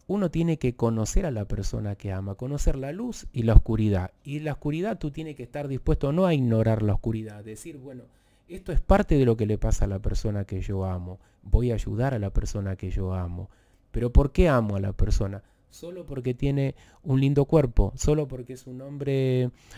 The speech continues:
eh, bonito, sexy? ¿O solo porque es una mujer que tiene un gran cuerpo? Entonces pierdo la cabeza y me siento enamorado de una mujer con un gran cuerpo, entonces tiene, no sé, tiene,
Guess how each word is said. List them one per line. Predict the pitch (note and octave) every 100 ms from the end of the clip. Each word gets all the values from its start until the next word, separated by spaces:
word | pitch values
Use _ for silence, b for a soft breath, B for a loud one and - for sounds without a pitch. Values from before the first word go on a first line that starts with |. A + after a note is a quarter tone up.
| B B
eh, | - A2+ A2 A2 A2 A2+
bonito, | A#2+ D3 D3 C3
sexy? | B2 - D3+ - D3
¿O | C#3+ C3+
solo | - D3+ D#3 C3+
porque | B2 B2
es | B2+
una | B2+ A#2+
mujer | B2 -
que | B2+
tiene | B2 C3
un | A#2+
gran | A#2 A#2+
cuerpo? | A2+ G2+ G2 - G#2+ G2+ _ _ _ _ _ _ _ _ _ _ -
Entonces | A2+ A#2 A2 A#2
pierdo | - C3+ C#3+ C#3
la | B2+
cabeza | B2 B2 C#3 -
y | A#2+
me | A2
siento | G#2 B2 B2 A#2+
enamorado | A2+ A2+ A2+ A#2+ B2+
de | A2+
una | G#2+
mujer | G2+ G2+ A2+
con | A2 G#2
un | G#2+
gran | A2 A2 A2+
cuerpo, | A#2+ C3+ C3+
entonces | A2+ A2+ G#2 G#2+
tiene, | A2 G#2+ G#2+ b b -
no | G2+
sé, | F#2+
tiene, | F#2+ G#2 G#2+